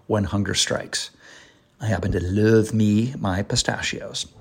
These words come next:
Uh, I don't want to screw around with the nuts, so I love the no shells pistachios. Anyway, there are a bunch of flavors to choose from, like honey roasted, smoky barbecue, jalapeno, lime, and more.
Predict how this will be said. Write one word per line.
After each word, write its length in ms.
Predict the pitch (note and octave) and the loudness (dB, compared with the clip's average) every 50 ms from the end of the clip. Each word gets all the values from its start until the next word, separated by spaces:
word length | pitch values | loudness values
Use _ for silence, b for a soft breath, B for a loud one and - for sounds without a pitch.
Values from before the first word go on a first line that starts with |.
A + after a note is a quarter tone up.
| - - | -8 -4
Uh, 220 | - F#2+ F2+ F#2 - | -4 -2 -2 -2 0
I 60 | - | 2
don't 140 | A2 G#2 G2 | 4 4 6
want 120 | G#2 G#2 G2 | 6 6 4
to 60 | - | 4
screw 260 | - - G#2+ G#2 G#2 | 2 2 2 4 4
around 360 | G#2 G2+ G#2 G#2 A2 A2+ A2 | 6 6 6 6 4 4 2
with 100 | A2 G#2 | 0 0
the 60 | - | 0
nuts, 320 | G2 G2 A#2 D3+ F3+ - - | 2 2 2 2 2 0 -2
so 260 | - - - - - | 0 -2 -2 -2 -2
I 60 | G2+ | -2
love 240 | G2 G2 G2 G2+ G2 | 2 2 2 4 4
the 80 | G#2 G2+ | 4 2
no 140 | G2+ G#2 | 2 2
shells 420 | G#2+ - - B2 A#2 A#2 - - - | 2 0 0 2 2 2 0 0 -2
pistachios. 720 | - G3+ - - - - - - - - - - - - - - B B B B B | -4 -4 -4 -2 -4 -4 -6 -8 -10 -10 -10 -10 -12 -14 -16 -18 B B B B B
Anyway, 340 | - - C#3 F#2+ - - - _ b b b b b b b b b b | 4 4 4 4 0 -6 -12 _ b b b b b b b b b b
there 220 | B2+ G#2+ A#2+ A2+ | 2 6 6 8
are 20 | |
a 60 | A2 A2 | 8 8
bunch 200 | B2 B2+ B2 - | 6 6 6 2
of 80 | B2+ | 0
flavors 480 | - - - C#3 B2+ B2 B2+ C#3 D#3 - | 0 2 4 6 6 6 6 4 4 2
to 100 | - - | 0 -4
choose 280 | - - - C3+ C3+ B2+ | -2 2 2 2 2 2
from, 420 | - - D3+ E3+ F#3+ G3+ G#3 - - _ _ - | 0 -2 -2 -2 -2 -4 -6 -6 -10 _ _ -4
like 200 | - A2+ A2 - | -2 0 0 0
honey 300 | - - C3+ B2+ A#2+ A2 | 0 2 2 2 4 4
roasted, 500 | A2+ C3 D3+ D3+ - - G3+ F#3+ F3+ F3 - b b b b b b | 4 4 4 4 4 4 2 2 2 -2 -12 b b b b b b
smoky 500 | - - - - B2+ B2+ B2 A2 - B2 | -2 0 0 4 6 6 6 6 4 4
barbecue, 540 | G#2 A#2+ B2 C3+ D3+ D#3 - - F3 F#3 F#3+ | 6 6 6 6 6 2 -2 0 0 0 2
jalapeno, 720 | F3 D3+ D#3 F3 F3 E3+ - D#3+ F3+ F3+ F3+ F3+ F3+ F3 | 2 2 2 2 0 0 -2 -2 -2 0 0 0 0 2
lime, 420 | D#3 D#3+ E3 F3 F3 F3+ F3+ F3+ F#3 | 4 4 4 4 4 2 2 0 -2
and 160 | F#3 F3 E3 | -2 -2 2
more. 400 | D3+ A#2+ A2+ G#2 F#2 D2+ - - | 4 4 4 4 4 0 -4 -10